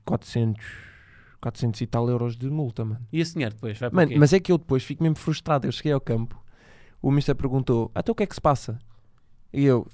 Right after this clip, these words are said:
Speaker 1: "Mister, só acontecem estas coisas comigo." E expliquei-lhe a história. Quer dizer, alguma vez tinha acontecido um Uber não ter gasolina?
Speaker 2: <laughs> Sim.
Speaker 1: Já te aconteceu? O
Speaker 2: Portanto,
Speaker 1: Uber não ter gasolina e ter que ir à, à, à bomba de
Speaker 2: era lindo
Speaker 1: gasolina.
Speaker 2: tu chegares aqui à, à academia a empurrar o carro ainda.
Speaker 1: Fogo, olha
Speaker 2: Tava
Speaker 1: lá.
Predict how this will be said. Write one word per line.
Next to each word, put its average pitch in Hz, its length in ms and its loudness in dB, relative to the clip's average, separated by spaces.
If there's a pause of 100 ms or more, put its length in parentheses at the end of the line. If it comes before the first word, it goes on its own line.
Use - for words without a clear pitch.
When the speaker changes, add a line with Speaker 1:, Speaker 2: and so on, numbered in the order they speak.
(100)
Speaker 1:
"Mister, 135 280 -2
só 135 120 -2
acontecem 127 360 -2
estas 117 180 -8
coisas 117 240 0
comigo." 107 300 -6
E 120 40 -6
expliquei-lhe 156 380 0
a 175 40 0
história. 190 360 -2 (100)
Quer 160 120 -2
dizer, 135 200 0 (320)
alguma 196 380 4
vez 185 200 0
tinha 185 220 0
acontecido 175 420 -2
um 180 120 2
Uber 175 240 0 (220)
não 170 160 -2
ter 175 160 -2
gasolina? 160 420 0 (160)
Speaker 2:
<laughs> - 160 -10
Sim. - 360 -8 (640)
Speaker 1:
Já 180 160 0
te 196 80 -2
aconteceu? 208 360 0
O 165 40 -4 (240)
Speaker 2:
Portanto, 208 220 4
Speaker 1:
Uber 240 100 6
não 233 100 2
ter 226 140 0
gasolina 220 380 -2
e 220 40 -4
ter 220 140 -6
que 220 100 -8
ir 220 60 0
à, 214 60 2
à, 196 180 -2
à 190 40 -4
bomba 190 320 -2
de 135 60 -2
Speaker 2:
era 127 100 2
lindo 127 160 0
Speaker 1:
gasolina. 113 40 -4
Speaker 2:
tu 127 100 -4
chegares 123 300 -4
aqui 127 260 -4
à, 120 440 -4
à 131 120 -6
academia 131 340 -4
a 131 40 -2
empurrar 123 280 -4
o 123 40 -8
carro 117 240 -8
ainda. 117 280 -10 (100)
Speaker 1:
Fogo, 131 300 -2
olha 131 100 2
Speaker 2:
Tava 127 220 -2
Speaker 1:
lá. - 60 -12